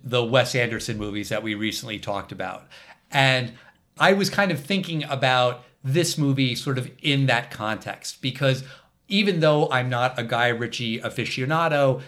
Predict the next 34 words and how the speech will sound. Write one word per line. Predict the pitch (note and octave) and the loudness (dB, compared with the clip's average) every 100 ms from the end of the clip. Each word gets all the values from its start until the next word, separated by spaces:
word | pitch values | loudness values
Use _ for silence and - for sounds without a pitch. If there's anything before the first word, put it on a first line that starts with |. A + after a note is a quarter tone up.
| - | -12
and | G#2 G#2 | -10 -8
the | G#2+ | -6
only | A2+ A2+ | -2 0
other | A2+ | 0
movie | A#2 B2 B2 | -2 -2 -2
I'd | A#2 A#2 | -2 -4
seen | E3 E3+ | -4 -4
of | C#3 | -2
his | C3 A#2 | -2 -4
was | A#2+ | -6
Aladdin, | B2 C#3 C#3+ C3+ C3 B2 - - _ _ - | -4 -2 0 0 -2 -6 -16 -20 _ _ -2
I | E3+ F3+ E3 | 0 2 0
sort | E3 - A#3 A#3 | -4 -2 0 0
of | D3+ C3+ - _ | 0 -4 -12 _
got | - D#3+ F3 D#3 | 0 2 0 -2
the | C3+ | -4
sense | - C#3+ C#3 A2+ | -2 0 0 -2
from | - A#2+ | -6 -2
watching | B2 D3 D3 C3 | 0 0 -2 -4
this | A#2 A2 | -4 -6
movie | A#2+ A2 A2+ A2 - - _ - | -4 -4 -2 -4 -6 -16 _ -2
and, | B2 B2 A#2+ B2 - | 0 0 -4 -8 -6
you | B2 | -2
know, | A2+ G#2+ | -2 0
then | A#2+ A#2 A2+ | 0 0 -2
from | G#2+ A2+ A2 | -4 -6 0
reading | C#3 B2+ A#2+ | 0 0 -2
stuff | - A#2+ A2+ | -4 -4 -2
online | A2 A2+ B2 A#2+ A2+ | -4 -2 0 0 -2
afterwards | B2+ D#3+ - C#3 B2 A2+ A2 | 0 0 -2 -4 -4 -4 -4
that | B2 A2 - - _ | -4 -4 -6 -20 _
Guy | - G3 | 0 2
Ritchie | G#3 F3 E3 - D#3+ C#3 - - _ | 2 -2 -4 -2 0 -2 -4 -18 _
has | - D3+ D3 C#3 C3 B2 A2+ | -6 0 2 2 2 0 -4